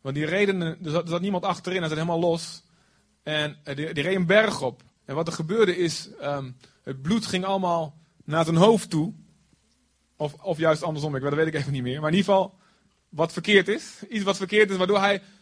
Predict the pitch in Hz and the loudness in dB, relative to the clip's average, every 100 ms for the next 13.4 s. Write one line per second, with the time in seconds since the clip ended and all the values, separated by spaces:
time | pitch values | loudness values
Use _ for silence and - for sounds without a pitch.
0 | _ - 156 180 190 175 196 262 - 196 | _ -10 -6 -2 -2 -2 -2 -2 -2 -2
1 | 170 147 139 117 - 139 156 156 160 170 | -2 -2 -4 -4 -6 -14 -10 -8 -4 0
2 | 196 202 196 - 190 180 156 180 254 202 | 0 -2 -4 -6 -4 -4 -2 0 0 -2
3 | 165 - 156 208 214 196 185 208 160 160 | -8 -10 -10 -8 -6 -4 -2 0 -2 -6
4 | 139 110 - 127 151 151 - 233 220 - | -8 -10 -14 -12 -10 -10 -6 -4 -4 -4
5 | 185 170 160 151 147 160 160 175 196 208 | -8 -4 -2 0 -2 -6 -6 -4 -4 -4
6 | 185 - - 151 269 - 190 185 170 147 | -6 -16 -14 -12 -12 -8 -6 -4 -6 -4
7 | 175 226 202 170 147 - - - _ _ | -4 -4 -4 -4 -4 -8 -14 -20 _ _
8 | _ _ _ _ - 160 175 202 247 269 | _ _ _ _ -6 -2 0 0 2 2
9 | 233 233 226 226 180 160 165 208 170 233 | 0 -2 -2 0 0 0 -2 -4 -4 -4
10 | 226 185 170 170 156 151 151 143 139 143 | -4 -4 -4 -4 -4 -4 -6 -8 -6 -4
11 | 247 - - 208 196 170 180 185 175 220 | -4 -4 -4 -4 -2 -4 -2 -2 -2 -2
12 | 220 202 185 180 - 170 160 202 226 247 | -2 -2 -2 -4 -6 -6 -4 -2 0 0
13 | 175 120 107 - | -2 -6 -8 -14